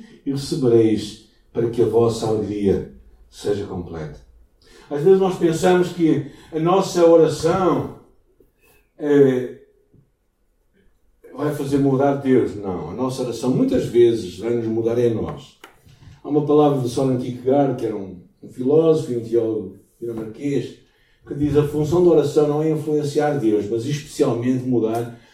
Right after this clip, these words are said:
a natureza daquele que ora." Quando tu oras, tu começas a crescer na tua fé.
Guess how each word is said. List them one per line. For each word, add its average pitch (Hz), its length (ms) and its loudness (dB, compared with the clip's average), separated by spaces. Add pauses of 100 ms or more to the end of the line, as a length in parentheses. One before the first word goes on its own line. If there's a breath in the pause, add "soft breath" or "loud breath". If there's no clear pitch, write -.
a 117 60 -12
natureza 123 560 0
daquele 104 320 -8
que 92 160 -10
ora." 82 300 -6 (520 soft breath)
Quando 143 300 0
tu 254 160 0
oras, 117 640 0 (400 soft breath)
tu 151 140 -4
começas 135 800 -4
a - 80 -6
crescer 123 600 -2
na 120 140 -4
tua 117 160 -10
fé. 107 540 -6